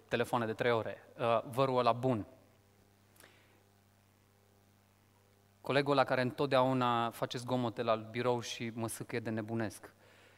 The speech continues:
Profesoara, nu mai continui aici. Um, avem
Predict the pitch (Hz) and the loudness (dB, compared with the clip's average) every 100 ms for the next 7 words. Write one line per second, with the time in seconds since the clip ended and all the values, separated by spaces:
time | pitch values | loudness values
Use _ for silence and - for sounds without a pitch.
0 | - _ _ _ _ _ - 123 - 120 | -20 _ _ _ _ _ -12 -8 -6 -4
1 | - 131 127 120 120 - - 113 110 98 | 2 4 4 4 2 -8 -10 -6 -6 -6
2 | 110 107 104 135 185 - - - - - | -8 -8 -6 -4 -4 -6 -16 -18 -20 0
3 | 139 131 127 123 120 - - - - - | 2 4 2 0 -4 -10 -18 -20 -20 -20
4 | - _ _ _ _ _ _ - _ _ | -20 _ _ _ _ _ _ -20 _ _
5 | - _ _ _ _ _ _ _ _ _ | -20 _ _ _ _ _ _ _ _ _
6 | _ _ _ _ _ _ _ _ _ - | _ _ _ _ _ _ _ _ _ 0
7 | 143 123 147 165 165 165 | 0 4 4 4 2 -2